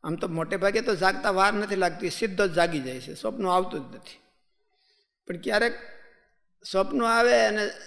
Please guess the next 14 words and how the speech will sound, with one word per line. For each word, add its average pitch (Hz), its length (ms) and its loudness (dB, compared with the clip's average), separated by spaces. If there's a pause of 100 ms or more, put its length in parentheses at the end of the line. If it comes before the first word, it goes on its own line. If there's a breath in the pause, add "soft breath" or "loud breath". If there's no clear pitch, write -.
(140)
ઝડપી 208 400 2
જાગી 254 260 4
ગયું 202 200 4
હોય 180 80 2
તો 208 120 2
અધૂરું 233 380 8
રહે. 98 140 -6 (2500)
મહારાજે 156 340 -4
શું 190 120 -4
કીધું 170 260 -6
કે 175 100 -8 (460)
ઈ 233 240 0
વખતે 214 680 0
જીવમાં 190 1080 -2